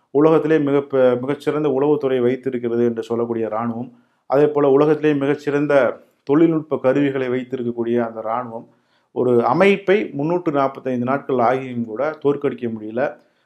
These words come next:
அந்த அமைப்பிடம் தொடர்ந்து அந்த இஸ்ரேல் தோல்வி தழுவியதாக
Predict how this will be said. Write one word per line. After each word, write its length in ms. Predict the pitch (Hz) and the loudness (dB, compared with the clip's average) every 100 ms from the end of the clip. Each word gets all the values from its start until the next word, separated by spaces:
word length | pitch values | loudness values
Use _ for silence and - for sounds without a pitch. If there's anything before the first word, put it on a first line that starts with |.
| - | -16
அந்த 200 | 113 120 | -6 -2
அமைப்பிடம் 400 | 151 165 165 165 | -2 -2 -4 -4
தொடர்ந்து 640 | 139 147 165 160 117 - _ _ | 0 0 0 -2 -2 -6 _ _
அந்த 560 | - 113 117 113 110 104 | -12 -4 0 0 -2 -4
இஸ்ரேல் 360 | 117 135 151 120 | -6 -2 0 0
தோல்வி 300 | 147 165 170 | 0 2 2
தழுவியதாக 800 | 143 131 127 127 117 117 143 | 2 0 0 -2 -2 -4 -4